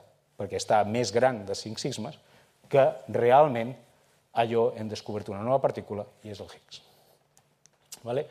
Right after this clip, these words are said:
Aquest és un plot més tècnic, vale? Però ara que sabeu quina és la probabilitat, doncs es pot entendre. Diguem, el que es fa aquí és, no només amb un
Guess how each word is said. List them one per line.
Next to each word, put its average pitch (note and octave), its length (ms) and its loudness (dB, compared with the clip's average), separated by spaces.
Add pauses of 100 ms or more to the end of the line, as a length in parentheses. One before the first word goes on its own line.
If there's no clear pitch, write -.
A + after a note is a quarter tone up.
(380)
Aquest E3 240 4
és F#3 60 4
un F3 100 2
plot E3+ 300 6 (100)
més A#2+ 160 -2
tècnic, B2+ 400 0 (320)
vale? G2+ 240 -4
Però A2 240 4
ara A#2 240 6
que A#2 240 0
sabeu A#2 400 4
quina A2+ 380 -2
és A2 180 -2
la A2 220 2
probabilitat, A#2+ 500 2
doncs A2 220 -2
es - 100 -10
pot G2 160 -8
entendre. C3 380 2 (440)
Diguem, A#2+ 220 -4
el G#2+ 80 -2
que A#2 140 2 (640)
es B2+ 120 2
fa C#3 160 8
aquí D#3 240 0
és, C#3+ 140 4 (500)
no C#3 140 4
només D#3+ 340 8
amb B2+ 140 2
un A#2+ 100 0